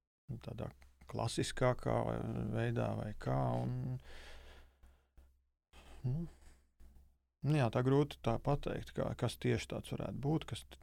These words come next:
nu. Bet jā, citreiz arī cilvēks saka: "Jā, tev sanāk tādas trīs D, tāda zīmējuma." Kāda trīs D? Nu, tur, nē, nu, ka tās perspektīvas tur viss tur tā.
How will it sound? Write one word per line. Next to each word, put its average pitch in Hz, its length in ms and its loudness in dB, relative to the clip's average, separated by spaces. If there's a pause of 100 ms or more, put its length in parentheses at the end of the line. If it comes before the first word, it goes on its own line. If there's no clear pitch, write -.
(140)
nu. 113 240 -2 (960)
Bet 120 160 6
jā, 127 80 12
citreiz 113 340 6
arī 110 80 4
cilvēks 104 320 0
saka: - 160 -2
"Jā, 165 100 4
tev 135 140 2
sanāk 127 300 2
tādas 101 220 -4
trīs 135 280 4
D, 107 80 6 (140)
tāda 101 280 -2
zīmējuma." 104 760 0
Kāda 117 200 -4
trīs 117 220 -6
D? 107 220 -6
Nu, 110 220 -4
tur, - 180 -16 (460)
nē, 123 180 4
nu, 113 40 4
ka 110 100 -2
tās 107 200 0
perspektīvas 113 760 2
tur - 160 -6
viss 113 220 -2
tur - 160 -8
tā. 135 220 0